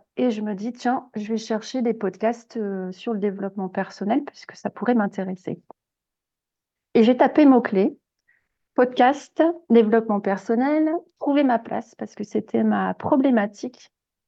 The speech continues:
vraiment une problématique, euh, sur laquelle j'ai travaillé longtemps. Trouver ma place au travail, trouver ma place dans la famille, et cetera.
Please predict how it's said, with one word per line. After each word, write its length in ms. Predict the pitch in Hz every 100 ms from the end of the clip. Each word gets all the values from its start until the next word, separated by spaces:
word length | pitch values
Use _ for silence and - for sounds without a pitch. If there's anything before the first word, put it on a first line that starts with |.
| _ 196
vraiment 200 | 202 240
une 100 | 247
problématique, 760 | - 247 233 214 214 247 -
euh, 180 | 214 202
sur 160 | 196 202
laquelle 280 | 196 233 226
j'ai 100 | 214
travaillé 420 | 214 196 196 196
longtemps. 460 | 220 247 220 - _ _ _ _ _ _ _ _
Trouver 220 | - 226
ma 160 | 226 226
place 240 | 226 226
au 40 | 233
travail, 560 | - 233 233 226 240
trouver 260 | 240 - 202
ma 140 | 196
place 240 | 196 202 196
dans 100 | 196
la 80 | 196
famille, 480 | 220 208 226 233
et 80 | 226
cetera. 680 | 220 208 208 196 202 285 -